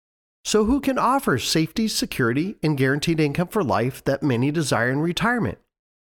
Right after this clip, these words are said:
In my opinion, the answer lies in professionals who specialize in market-protected products with income guarantees. These experts focus on providing long-term financial solutions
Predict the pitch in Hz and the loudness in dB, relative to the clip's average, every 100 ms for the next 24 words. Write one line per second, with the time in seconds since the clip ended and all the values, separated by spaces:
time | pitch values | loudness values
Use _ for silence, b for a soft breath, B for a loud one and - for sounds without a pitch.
0 | _ _ 180 190 208 240 330 247 - 123 | _ _ 0 2 2 2 0 0 0 0
1 | 135 170 170 143 180 233 208 127 117 131 | 0 0 -2 -2 -2 -2 0 0 0 0
2 | 127 139 - 165 - 233 240 202 147 147 | 0 -2 -2 -4 -2 -2 -2 -2 -2 -2
3 | - 175 - - 247 262 - 226 147 147 | -2 -2 -2 -4 -2 -2 0 0 2 0
4 | 127 127 131 156 226 294 - 190 160 147 | 0 0 0 0 -2 -4 -4 -4 -2 -2
5 | - 160 - 117 117 120 - b b - | -2 -4 -2 0 0 -2 -6 b b -2
6 | 185 - 127 117 139 127 107 127 131 233 | -2 0 0 0 0 0 0 0 -2 -2
7 | 185 - - _ _ _ _ _ 190 277 | -2 -4 -10 _ _ _ _ _ 0 0
8 | 269 - 151 - - 190 175 - - 240 | 0 0 0 -2 -4 -2 -2 -4 -4 0
9 | 277 285 240 - 139 139 156 135 135 131 | 0 0 -2 0 0 0 0 0 2 2
10 | 123 143 208 277 277 - 208 202 160 139 | 2 2 2 2 0 0 -2 0 0 2
11 | 151 190 214 196 - 180 165 - 98 110 | 0 0 -2 -2 -2 0 0 0 -2 -4